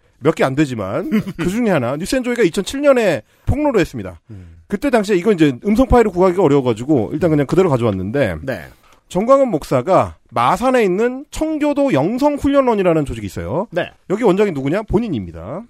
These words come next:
Speaker 2: 그렇답니다.
Speaker 1: <laughs> 뭐 일종의 이제 기도원 같은 건데
Speaker 2: 음.
Speaker 1: 거기에서 이제 이명박 당시 후보를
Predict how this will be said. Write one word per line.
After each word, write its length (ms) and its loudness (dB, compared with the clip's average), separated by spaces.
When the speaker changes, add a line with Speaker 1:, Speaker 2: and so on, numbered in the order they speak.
Speaker 2:
그렇답니다. 760 -2
Speaker 1:
<laughs> 100 -16
뭐 100 4
일종의 200 0
이제 80 -6
기도원 280 2
같은 240 0
건데 360 -2
Speaker 2:
음. 220 -8
Speaker 1:
거기에서 840 2
이제 240 -4
이명박 720 0
당시 500 0
후보를 800 0